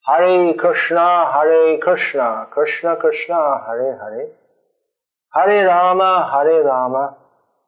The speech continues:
राम राम, हरे हरे। प्रिय दर्शकगण,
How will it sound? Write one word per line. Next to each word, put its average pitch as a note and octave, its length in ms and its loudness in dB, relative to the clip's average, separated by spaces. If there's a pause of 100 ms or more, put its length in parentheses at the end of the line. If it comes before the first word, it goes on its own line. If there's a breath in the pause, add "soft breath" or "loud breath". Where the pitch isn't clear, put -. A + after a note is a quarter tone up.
(120)
राम C3 280 0
राम, A2 400 0
हरे G2+ 580 -16
हरे। G2+ 140 -20 (1800)
प्रिय B2 240 -4
दर्शकगण, B2+ 840 -2